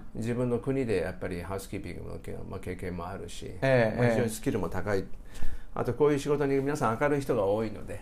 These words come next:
Speaker 1: ええ、
Speaker 2: まあ、こういう仕事を向いてるわけですけれども。
Speaker 1: ええ。はい。
Speaker 2: ですから、こういった人たちの、あの、やっぱり教育だとか、まあ、そういったことも大変でしたよね。
Speaker 1: うんう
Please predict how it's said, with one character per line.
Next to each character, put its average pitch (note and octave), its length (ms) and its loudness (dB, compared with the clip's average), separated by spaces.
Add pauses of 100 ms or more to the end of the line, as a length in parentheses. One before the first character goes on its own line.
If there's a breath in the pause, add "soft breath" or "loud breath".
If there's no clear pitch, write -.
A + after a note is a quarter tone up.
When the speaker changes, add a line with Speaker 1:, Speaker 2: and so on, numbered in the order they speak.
Speaker 1:
え B2 320 6
え、 - 20 4
Speaker 2:
ま A#2 100 4
あ、 - 20 -4
こ A#2+ 80 2
う - 20 8
い A#2 80 6
う G#2+ 40 2
仕 A2+ 80 -2
事 A2 180 -2
を G#2+ 40 0
向 G#2 120 2
い G#2+ 40 2
て A2+ 140 2
る F2+ 160 -2
わ D#2 140 -6
け D#2 80 -10
で D2+ 100 -10
す - 80 -12
け F2+ 60 -4
れ D#2+ 80 -6
ど E2+ 80 -10
も。 F2 160 -10 (140)
Speaker 1:
え - 40 -
え。 D3+ 40 -2
は D3+ 100 0
い。 - 60 -4 (200)
Speaker 2:
で C#3 80 -4
す C#3+ 60 0
か D3 80 6
ら、 C3 40 0
こ D#3+ 140 4
う E3+ 40 6
い - 20 0
っ E3 40 -4
た D#3+ 120 2
人 G3 180 0
た E3 160 2
ち A2+ 160 -6
の、 A2+ 460 -2 (480 loud breath)
あ B2 160 -2
の、 A#2 400 2
や A#2 60 2
っ - 20 -6
ぱ B2 100 0
り A#2 80 0
教 D#3 260 4
育 D3+ 180 -2
だ C#3+ 120 -2
と A2+ 160 -2
か、 A2 300 -2
ま B2 100 -2
あ、 - 20 -2
そ E3 100 -2
う - 20 -2
い - 40 -4
っ - 20 -4
た D#3+ 60 -2
こ D#3+ 80 -4
と C#3+ 80 -4
も G#2 80 -4
大 G2 180 -8
変 G2 140 -8
で F#2+ 100 -4
し - 80 -8
た - 80 -6
よ E2 60 -10
ね。 B2+ 280 -6
Speaker 1:
う D3 60 0
ん C#3+ 40 4
う D3 40 4